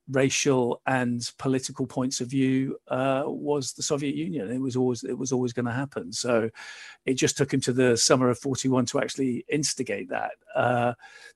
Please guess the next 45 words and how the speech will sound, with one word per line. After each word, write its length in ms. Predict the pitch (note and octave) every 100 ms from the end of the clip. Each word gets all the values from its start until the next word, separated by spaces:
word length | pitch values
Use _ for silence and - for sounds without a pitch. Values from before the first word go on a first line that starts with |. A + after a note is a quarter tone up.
| _ _ -
and 200 | C3 A#2
he 120 | G#2
did 180 | G2 A#2
have 120 | A2
the 80 | A2+
backing 300 | A#2 G#2+ B2
of 80 | A2+
his 120 | A2
military. 340 | B2+ C3+ - D3
So 140 | C#3
you, 180 | B2+ B2
you're 240 | B2+ C3+
talking 180 | - C3+
about 160 | B2 A#2
the 60 |
biggest 280 | A#2 B2 -
invasion 360 | B2 B2+ A#2 B2+
in 40 |
his 80 | A2+
history, 360 | C#3 - C#3+
as, 120 | B2 A#2+ A#2 -
as 200 | A2+ B2+
everyone 400 | A#2+ B2 A#2 A#2
knows, 520 | B2 C#3+ D#3+ E3 - - -
or 160 | - B2+
everyone 240 | B2 A#2+
who 80 | A#2
probably 240 | - B2 A#2
listens 300 | A2+ A#2 -
to 60 |
this 60 | A#2
podcast 540 | - C3+ - G2+ -
knows. 380 | G#2 A#2+ C#3 - - - - - -
Uh, 320 | C3+ C3 B2 _ - - - _
over 200 | D#3+ C#3
three 240 | C3+ D#3 D3
million 300 | C#3+ C#3+ C#3
men, 360 | D3 D3 C#3+
three 240 | C#3 D3 D3
giant 340 | D#3 D3 C#3+
armies, 720 | C#3+ C#3 C#3 C3+ B2+ - - _ _ _ -
north, 380 | C#3 C#3 B2+ -
center, 520 | - C#3+ C3+ - C3+
and 140 | A#2+
south, 640 | - D3 C3+ C3+ - -